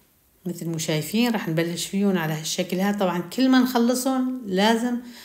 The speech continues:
نغطي الكمية، وفيكم تفرزوهم كمان يلي حابب.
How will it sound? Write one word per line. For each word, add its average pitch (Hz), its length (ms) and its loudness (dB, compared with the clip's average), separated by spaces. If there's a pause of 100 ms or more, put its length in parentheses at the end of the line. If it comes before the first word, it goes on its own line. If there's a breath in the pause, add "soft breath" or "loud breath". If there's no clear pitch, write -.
(200 loud breath)
نغطي 180 500 0 (300)
الكمية، 170 680 0 (2750 loud breath)
وفيكم 254 480 2
تفرزوهم 226 680 4
كمان 202 580 2 (460 loud breath)
يلي 214 420 2
حابب. 160 440 0